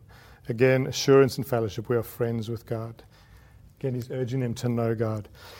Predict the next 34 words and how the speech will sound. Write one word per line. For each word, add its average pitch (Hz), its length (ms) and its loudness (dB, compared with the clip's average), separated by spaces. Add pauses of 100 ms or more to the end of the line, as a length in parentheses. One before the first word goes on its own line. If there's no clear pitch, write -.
(460)
And 127 100 4
then 139 140 8
he 151 80 8
goes 151 240 12
on 151 120 10
to 135 100 0
say, 147 180 4
this 143 160 2
is 131 300 -8
a 127 180 4
very 139 220 8
difficult 135 420 6
part 143 160 6
of 131 80 0
the 131 60 0
text, 160 320 4
but 135 100 2
we'll 127 100 2
just 131 180 0
read 135 220 2
it 147 240 4 (200)
and 117 100 -6
move 123 180 4
on 131 140 2
quickly. 139 460 4 (400)
<laughs> - 460 -8
"If 143 120 8
anyone 190 320 12
sees 196 260 8
his 180 120 6
brother 180 260 10
committing 180 400 8
a 185 60 8
sin, 117 440 2